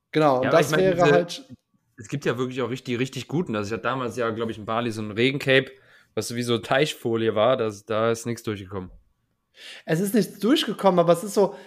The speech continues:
Speaker 1: du musst das ja immer so zuknöpfen und dann kommt doch was rum. Und bei mir ist jetzt, es, äh, fängt es an, in der Mitte zu reißen. Das heißt, ich muss die Kordel enger machen. Ich denk mir so, ey,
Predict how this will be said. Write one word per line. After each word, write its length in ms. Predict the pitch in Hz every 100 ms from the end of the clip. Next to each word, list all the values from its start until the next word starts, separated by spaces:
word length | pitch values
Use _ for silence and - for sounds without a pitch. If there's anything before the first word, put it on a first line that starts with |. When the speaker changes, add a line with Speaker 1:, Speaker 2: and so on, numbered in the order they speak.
| - -
Speaker 1:
du 80 |
musst 180 | 180 220
das 140 | 202 196
ja 60 |
immer 120 | 202
so 100 | 170 165
zuknöpfen 1160 | - 247 - - 214 220 - 214 214 214 214
und 220 | 180 170
dann 160 | 165 170
kommt 240 | 180 165
doch 180 | 196 196
was 180 | 202 190
rum. 180 | 190 196
Und 120 | 180
bei 100 | 175
mir 140 | 202
ist 80 | 233
jetzt, 160 | 208 175
es, 220 | 160 - - - -
äh, 140 | 165
fängt 220 | 175 202
es 100 | 196
an, 160 | 190 196
in 80 | 196
der 100 | 185
Mitte 220 | 196 202
zu 180 | - 151
reißen. 600 | 147 190 311 - 269 233
Das 160 | 190
heißt, 200 | 180 180
ich 80 | 160
muss 120 | 175
die 80 | 165
Kordel 360 | - 185 269 339
enger 200 | 220 226
machen. 260 | 220 220 208
Ich 60 |
denk 120 | 185 175
mir 60 |
so, 80 | 160
ey, 180 | 143